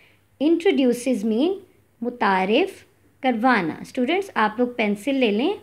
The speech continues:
और साथ साथ मीनिंग्स राइट करते जाएं बुक्स पर। कंप्यूटर यानी whiz हमें कंप्यूटर से मुतारिफ करवाता है। मा डबल ईटा मीट,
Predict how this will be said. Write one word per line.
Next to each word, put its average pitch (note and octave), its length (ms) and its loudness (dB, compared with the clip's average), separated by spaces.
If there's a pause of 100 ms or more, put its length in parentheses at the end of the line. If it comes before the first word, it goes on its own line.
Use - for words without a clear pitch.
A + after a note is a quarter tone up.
(100)
और A3+ 100 -2
साथ A3+ 420 -2
साथ C#4 240 0
मीनिंग्स A#3 380 2
राइट G3 260 -2
करते F#3 320 -6
जाएं F3+ 240 -8
बुक्स - 220 -16
पर। - 200 -20 (840)
कंप्यूटर A#3 680 -2 (280)
यानी A#3 300 2
whiz E4 340 2
हमें A3 260 0
कंप्यूटर A3 520 0
से B3+ 320 0 (540)
मुतारिफ A3+ 560 0
करवाता F3 440 0
है। F3 320 -6 (4000)
मा B3 260 4 (460)
डबल A3+ 320 2
ईटा A3 340 0
मीट, G3 580 0